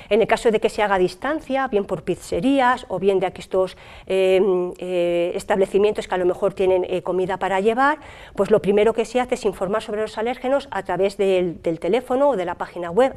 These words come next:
antes de la compra y de forma escrita en el momento de la entrega del alimento. Y algo fundamental es la com-, la comunicación dentro de la sala.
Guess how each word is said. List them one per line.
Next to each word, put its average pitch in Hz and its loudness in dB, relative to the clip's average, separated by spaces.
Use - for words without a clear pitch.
antes 202 0
de 185 -2
la 175 -6
compra 285 -2
y 277 0
de 208 2
forma 226 -2
escrita 269 -2
en 247 0
el 208 2
momento 208 2
de 208 -2
la 185 0
entrega 180 -2
del 180 -4
alimento. 156 -10
Y 220 2
algo 277 0
fundamental 233 2
es 214 -4
la 233 0
com-, 202 0
la 190 0
comunicación 185 -4
dentro 190 -6
de 196 -2
la 160 -4
sala. - -16